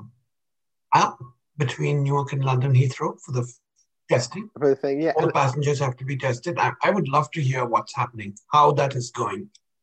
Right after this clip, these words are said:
Speaker 2: Well, and I, I saw that, and I was like,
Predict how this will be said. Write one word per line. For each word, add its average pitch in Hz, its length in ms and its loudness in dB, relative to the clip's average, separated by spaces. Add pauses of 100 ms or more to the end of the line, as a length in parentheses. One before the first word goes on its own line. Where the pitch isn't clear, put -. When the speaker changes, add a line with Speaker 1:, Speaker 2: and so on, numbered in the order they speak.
(140)
Speaker 2:
Well, 180 320 4
and 175 160 2
I, 180 140 0
I 170 120 4
saw 208 380 4
that, 151 280 2
and 143 140 -4
I 147 80 -2
was 147 120 -2
like, 147 320 2